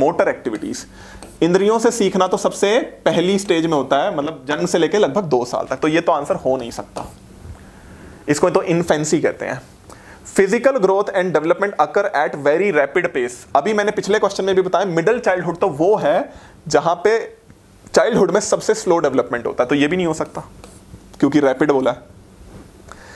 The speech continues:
Ability to think abstractly and use scientific reasoning, ये एडोलेसेंट बच्चे करते हैं।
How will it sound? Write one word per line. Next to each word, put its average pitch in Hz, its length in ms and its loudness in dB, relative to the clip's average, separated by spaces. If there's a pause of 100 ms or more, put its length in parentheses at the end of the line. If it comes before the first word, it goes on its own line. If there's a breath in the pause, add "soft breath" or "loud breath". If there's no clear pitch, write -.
(300 loud breath)
Ability 180 460 2
to - 160 2
think 208 240 2
abstractly 165 640 -2
and 170 100 0
use 185 220 0
scientific 196 480 2
reasoning, 160 320 0 (380 loud breath)
ये 170 200 4 (120)
एडोलेसेंट 196 540 0
बच्चे 165 280 0
करते 117 240 -4
हैं। 123 140 -4